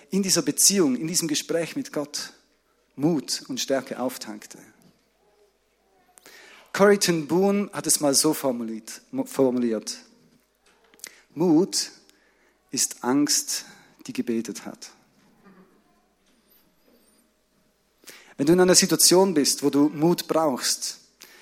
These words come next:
wenn du vor einer Herausforderung stehst, vielleicht vor etwas Neuem, dann bete. Bitte Gott, dir Mut zu geben.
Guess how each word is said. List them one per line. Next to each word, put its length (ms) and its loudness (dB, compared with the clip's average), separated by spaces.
wenn 100 -2
du 60 0
vor 260 6
einer 200 2
Herausforderung 760 0
stehst, 400 -4
vielleicht 320 2
vor 140 2
etwas 240 -2
Neuem, 480 2
dann 160 -8
bete. 440 -4
Bitte 200 -2
Gott, 280 -2
dir 100 -2
Mut 200 -4
zu 120 -8
geben. 480 -10